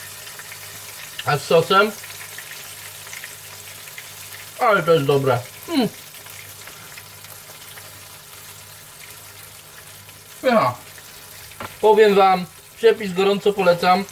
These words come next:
Choć nie nazwę tego frytkami z karpia, bo trochę to mi nie pasuje. Ale jakieś kęski karpia,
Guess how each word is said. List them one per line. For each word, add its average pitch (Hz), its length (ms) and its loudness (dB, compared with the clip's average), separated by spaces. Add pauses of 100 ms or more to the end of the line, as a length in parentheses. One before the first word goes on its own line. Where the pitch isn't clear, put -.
(140)
Choć 214 300 4 (100)
nie 208 160 4
nazwę 214 380 6
tego 175 440 4 (300)
frytkami 175 560 0
z - 60 -10
karpia, 160 460 4
bo 156 280 6 (960)
trochę 208 320 2
to 143 200 -2
mi 143 120 -2
nie 131 120 -2
pasuje. 117 400 -4 (340)
Ale 165 200 6
jakieś - 300 0
kęski 233 420 -2
karpia, 175 640 2